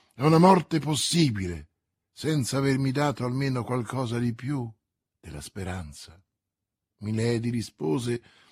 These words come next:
con un'occhiata che significava: "Non è che questo? Su via, parlate." Poi, accompagnando l'occhiata con chiare parole: "È troppo giusto", disse teneramente.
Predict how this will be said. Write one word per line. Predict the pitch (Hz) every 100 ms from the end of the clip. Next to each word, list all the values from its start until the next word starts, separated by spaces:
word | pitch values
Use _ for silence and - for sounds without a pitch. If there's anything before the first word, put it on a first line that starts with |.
| _ -
con | 143 139
un'occhiata | 139 139 - 160 165 151 131
che | 131
significava: | 117 139 127 117 131 147 151 139 127 120 - _ _ _ _ _
"Non | 110 127
è | 139
che | - 127
questo? | - 131 87 - - 95 113 - _ _ _ _ _
Su | - 175 156
via, | 107 76 69 71
parlate." | - 135 123 92 - - - - _ _ _ _ _ _ _
Poi, | - 147 156 170 175 - _ _ _ -
accompagnando | 123 - 135 120 120 139 135 139 127 127
l'occhiata | 127 113 - 131 127 113 113
con | 117 113 98
chiare | 117 113 101
parole: | 107 113 131 139 143 - _ _ _ _ _
"È | 120 117
troppo | 117 113 98 82 80
giusto", | 85 82 78 - 95 90
disse | 98 - - 95
teneramente. | - 92 98 92 92 92 90 90 - 90